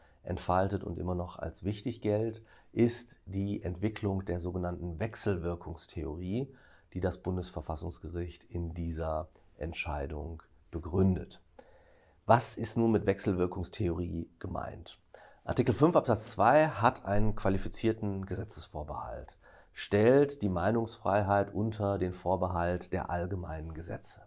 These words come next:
Jetzt ist die Frage, ist dann nur noch das geschützt,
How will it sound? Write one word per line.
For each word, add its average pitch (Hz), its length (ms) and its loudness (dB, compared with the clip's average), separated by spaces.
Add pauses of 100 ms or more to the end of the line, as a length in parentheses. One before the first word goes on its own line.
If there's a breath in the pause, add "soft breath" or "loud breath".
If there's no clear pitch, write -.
(580 loud breath)
Jetzt 107 200 2
ist 131 160 -2
die 117 60 2
Frage, 120 480 4
ist - 580 2
dann 135 340 4
nur 147 180 2
noch 131 220 2
das - 400 2
geschützt, - 760 2